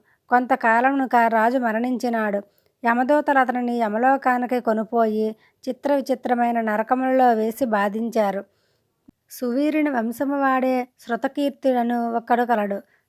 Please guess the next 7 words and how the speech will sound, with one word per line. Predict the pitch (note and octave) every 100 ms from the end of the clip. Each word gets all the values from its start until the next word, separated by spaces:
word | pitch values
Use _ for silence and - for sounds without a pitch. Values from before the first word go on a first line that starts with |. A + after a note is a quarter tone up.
| -
అతడు | G#3+ C4+ B3+ B3+ B3+
నూరు | A#3 C4 C4+
యజ్ఞములు | A#3+ G#3+ G#3+ D4 D4
చేసి | - B3 A#3+ B3+ B3
ధర్మపరుడై | G#3+ G#3+ G#3+ C4+ C#4 B3+ B3 B3
రాజ్యపాలన | A#3+ G#3 A3 C#4 C4 A#3+ B3+
చేసెను. | C#4 A#3 A3 A#3+ G#3+